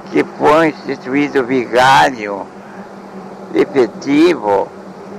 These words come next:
Monsenhor Co-, depois, Monsenhor, antes, Padre João da Silva Couto, depois nomeado Monsenhor,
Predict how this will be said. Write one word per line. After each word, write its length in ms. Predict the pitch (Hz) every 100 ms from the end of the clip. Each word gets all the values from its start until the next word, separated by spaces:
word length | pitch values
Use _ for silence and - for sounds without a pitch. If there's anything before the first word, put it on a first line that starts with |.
| - 120
Monsenhor 1000 | 139 139 151 143 - 139 123 131 143 139
Co-, 300 | - 131 -
depois, 640 | 127 127 - 147 151 110 - -
Monsenhor, 760 | 127 120 - 123 123 135 123 110
antes, 560 | 143 160 165 - - -
Padre 380 | - 151 151 135
João 160 | 123 156
da 140 | 147
Silva 380 | 123 156 156 135
Couto, 500 | 95 156 151 - 101 - - - - -
depois 340 | - 151 160
nomeado 840 | 156 139 135 127 139 151 151 160 - - - - - - - - - - - - - - - - - - - -
Monsenhor, 1160 | 147 160 160 - 139 135 120 127 135 147 165